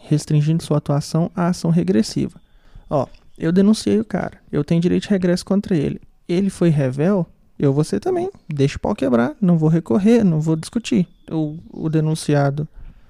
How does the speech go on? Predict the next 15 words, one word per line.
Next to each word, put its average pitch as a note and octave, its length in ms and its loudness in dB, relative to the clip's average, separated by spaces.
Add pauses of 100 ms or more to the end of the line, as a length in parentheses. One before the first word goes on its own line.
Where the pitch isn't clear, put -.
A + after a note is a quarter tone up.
(100)
o F3 100 2
denunciante E3 720 0
é E3 80 -2
condenado A3 540 2
e A#3 40 4
exerce G#3+ 340 2
o - 40 -2
regresso F3+ 400 2
contra G3 220 -2
o - 20 -2
denunciado. G#3 640 0 (520)
E F#3+ 80 2
o F#3+ 60 6
inciso G3 300 2
três, G#3+ 420 0